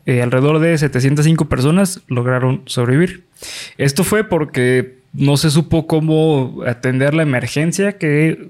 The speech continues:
supuestamente ocurrió. Eh, en los hechos, eh, objetivamente, eh, como verdaderos, de acuerdo a, al informe oficial,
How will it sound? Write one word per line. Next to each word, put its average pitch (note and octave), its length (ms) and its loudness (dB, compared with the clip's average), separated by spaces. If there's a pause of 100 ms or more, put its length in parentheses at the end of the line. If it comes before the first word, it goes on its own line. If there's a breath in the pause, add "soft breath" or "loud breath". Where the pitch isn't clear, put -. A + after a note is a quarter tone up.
(140)
supuestamente C#3 580 0
ocurrió. D#3+ 480 0 (480 loud breath)
Eh, B2 720 0 (180)
en C#3+ 260 2
los C#3 160 0
hechos, D#3 440 -2 (680)
eh, C3 300 2
objetivamente, F#3 1200 0 (240)
eh, C3 600 0 (1000)
como B2+ 340 0
verdaderos, C#3 800 0
de B2+ 60 -2
acuerdo C#3+ 500 0
a, A#2+ 380 -2 (400 loud breath)
al A#2+ 480 0
informe D3 400 2
oficial, C#3+ 600 -2